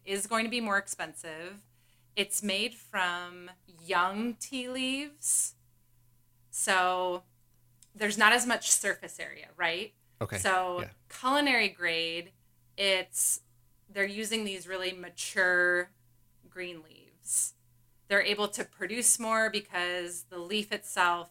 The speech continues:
Speaker 1: is larger. When you use young tea leaves, the leaves are smaller, so there's less of it, of it, right, to
Speaker 2: Mm-hmm.
Speaker 1: make. It's supposed to be a little bit more nutrient dense, and the flavor, the flavor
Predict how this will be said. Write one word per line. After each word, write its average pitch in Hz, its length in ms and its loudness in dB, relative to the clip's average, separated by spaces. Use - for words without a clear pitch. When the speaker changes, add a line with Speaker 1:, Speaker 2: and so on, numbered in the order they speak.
Speaker 1:
is 160 260 -14
larger. 165 640 -6
When 196 160 -8
you 202 120 0
use 233 840 -6
young 202 460 0
tea 190 220 -4
leaves, 175 420 -6
the 196 100 -14
leaves 196 260 -8
are 180 100 -4
smaller, 180 520 2
so 185 140 -8
there's 170 180 -8
less 175 320 4
of 180 220 -4
it, 151 180 -16
of 190 180 -2
it, 165 300 -4
right, 180 340 -6
to 202 80 -6
Speaker 2:
Mm-hmm. 190 80 -10
Speaker 1:
make. 170 320 -10
It's - 140 -2
supposed 233 420 0
to 254 60 -6
be 247 140 -2
a 226 80 2
little 208 320 -2
bit 311 220 0
more 220 200 2
nutrient 185 800 -10
dense, 240 600 2
and 196 180 0
the 190 60 -4
flavor, 196 760 0
the 180 80 -12
flavor 214 540 -2